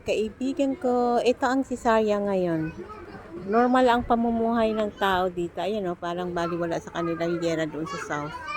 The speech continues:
Ayan, oh, tingnan nyo, ang daming mga bata. Ang dami. Ayan. Tapos, ayan, oh.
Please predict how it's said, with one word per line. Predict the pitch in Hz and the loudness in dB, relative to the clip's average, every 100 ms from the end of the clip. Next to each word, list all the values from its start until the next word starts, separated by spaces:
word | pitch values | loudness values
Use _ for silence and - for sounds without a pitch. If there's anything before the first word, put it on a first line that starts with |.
| - - - - - - | -8 -10 -16 -14 -10 -6
Ayan, | 190 202 180 | -4 -2 -2
oh, | |
tingnan | 180 196 196 196 | -2 -2 0 0
nyo, | 160 | 0
ang | 180 180 | 0 0
daming | 190 202 220 240 254 262 269 269 277 294 - - - - | 2 2 2 2 2 2 2 2 0 -2 -4 -18 -20 -12
mga | - 208 208 202 185 | -6 -2 2 2 2
bata. | 208 233 247 - 220 214 214 214 214 214 208 202 - 494 494 - - - - - - | 2 4 2 0 0 0 0 0 0 -2 -4 -6 -8 -10 -12 -14 -18 -18 -18 -20 -14
Ang | 196 190 185 | -10 -8 -4
dami. | 208 226 254 262 247 247 240 233 226 226 226 - - - - - - - - - | -2 0 0 0 0 0 0 -2 -4 -4 -6 -8 -14 -20 -20 -20 -20 -20 -20 -12
Ayan. | 185 190 196 214 202 202 202 202 208 - 403 - - - - - - - - | -8 -6 -6 -6 -6 -6 -6 -6 -8 -12 -18 -20 -20 -20 -20 -20 -20 -20 -12
Tapos, | 196 - 196 190 | -12 -6 -4 -2
ayan, | 196 202 196 | 0 0 0
oh. | 175 170 | -2 -2